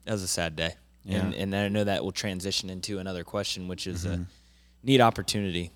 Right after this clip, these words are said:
Speaker 1: because that transition from college, um, from basically being an athlete my whole life to working world was a tough transition. And
Speaker 2: Mm.
Speaker 1: that was when I saw my spiritual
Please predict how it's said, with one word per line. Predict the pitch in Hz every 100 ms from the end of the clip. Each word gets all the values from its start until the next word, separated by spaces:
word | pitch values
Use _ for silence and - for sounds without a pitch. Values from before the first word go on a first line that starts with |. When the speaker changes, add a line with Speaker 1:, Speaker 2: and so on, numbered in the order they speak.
| -
Speaker 1:
because | 92 98 87 -
that | 101 -
transition | - 107 98 92 98 - 90
from | - 92 90 87 - -
college, | - 92 92 85 - - - _ - - - _ - -
um, | 90 87 82 82 - _ _
from | - 92 87 82
basically | 104 - 98 92
being | 85 104
an | 92
athlete | 92 95 95
my | 90
whole | 90 92
life | 92 90
to | - 87
working | 95 113 120 110
world | 110 101
was | 92 90
a |
tough | - 101
transition. | - 98 90 90 90 -
And | 82 85 - -
Speaker 2:
Mm. | 110 98
Speaker 1:
that | 117 101
was | 120 107
when | 104
I | 95
saw | - 101
my | 92 90
spiritual | - 95 87 - 90 87